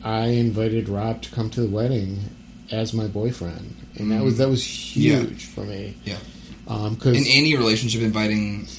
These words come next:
Speaker 2: a significant other to a wedding
Speaker 1: To
Speaker 2: is
Speaker 1: a,
Speaker 2: always,
Speaker 1: to a wedding.
Speaker 2: it's a weird thing in
Speaker 1: It was,
Speaker 2: American culture.
Speaker 1: it
Speaker 2: It's
Speaker 1: was
Speaker 2: like
Speaker 1: gonna be the first time we were traveling together.
Speaker 2: Yeah,
Speaker 1: I mean,
Speaker 2: right.
Speaker 1: it was,
Speaker 2: It's, it's an investment.
Speaker 1: yeah.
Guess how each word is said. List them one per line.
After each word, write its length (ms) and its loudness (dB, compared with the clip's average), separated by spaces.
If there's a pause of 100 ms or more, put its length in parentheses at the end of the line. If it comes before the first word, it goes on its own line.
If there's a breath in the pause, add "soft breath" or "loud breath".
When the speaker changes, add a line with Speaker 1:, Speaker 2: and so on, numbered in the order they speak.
Speaker 2:
a 40 0
significant 460 0
other 220 -2
to 220 -2
a 40 -2
wedding 640 -2
Speaker 1:
To 60 -2
Speaker 2:
is 120 6
Speaker 1:
a, 60 4
Speaker 2:
always, 640 0
Speaker 1:
to 100 4
a 60 6
wedding. 340 6
Speaker 2:
it's 100 4
a 80 6
weird 380 2
thing 180 0
in 120 4
Speaker 1:
It 80 6
was, 80 6
Speaker 2:
American 200 0
culture. 320 -2
Speaker 1:
it 60 -2
Speaker 2:
It's 100 4
Speaker 1:
was 120 2
Speaker 2:
like 80 -10
Speaker 1:
gonna 140 4
be 100 4
the 100 0
first 280 0
time 120 4
we 80 4
were 60 2
traveling 600 4
together. 400 6
Speaker 2:
Yeah, 280 6
Speaker 1:
I 20 6
mean, 100 6
Speaker 2:
right. 140 6
Speaker 1:
it 40 4
was, 220 6
Speaker 2:
It's, 80 0
it's 200 2
an 60 2
investment. 480 -2 (100)
Speaker 1:
yeah. 320 -2